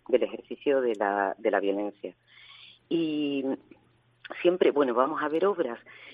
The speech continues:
que están relacionadas con el ámbito de las artes, pero tram-, también con otros medios contemporáneos de po-, de producción iconográfica.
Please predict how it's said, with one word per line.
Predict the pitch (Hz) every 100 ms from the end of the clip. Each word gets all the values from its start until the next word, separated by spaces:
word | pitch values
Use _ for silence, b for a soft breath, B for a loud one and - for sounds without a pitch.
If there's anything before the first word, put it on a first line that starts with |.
| B
que | 113
están | - 120
relacionadas | 127 120 - 104 156 196 -
con | 110 101
el |
ámbito | 104 110 104 107
de | 104
las | 104 -
artes, | 180 196 - 175 185 B B B B -
pero | 151 170
tram-, | 156 151 -
también | - 131 156 185
con | 196
otros | 180 - 160
medios | 156 165
contemporáneos | - 160 151 156 151 165 165
de |
po-, | - 127 -
de | -
producción | 127 120 110 - 123
iconográfica. | 120 101 98 - 104 - -